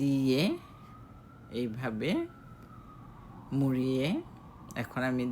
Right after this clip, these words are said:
দিয়ে দিব পাতিলে, যেখানে আমি পানি ফুটতে দিয়েছি।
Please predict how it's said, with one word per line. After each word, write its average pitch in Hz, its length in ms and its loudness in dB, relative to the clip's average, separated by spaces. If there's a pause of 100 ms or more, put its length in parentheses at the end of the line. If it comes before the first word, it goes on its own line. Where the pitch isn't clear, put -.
দিয়ে 135 180 6 (100)
দিব 123 160 0 (160)
পাতিলে, 117 460 2 (340)
যেখানে 123 360 -4
আমি 131 120 -2 (120)
পানি 123 200 0 (100)
ফুটতে 123 340 -4 (140)
দিয়েছি। 123 460 0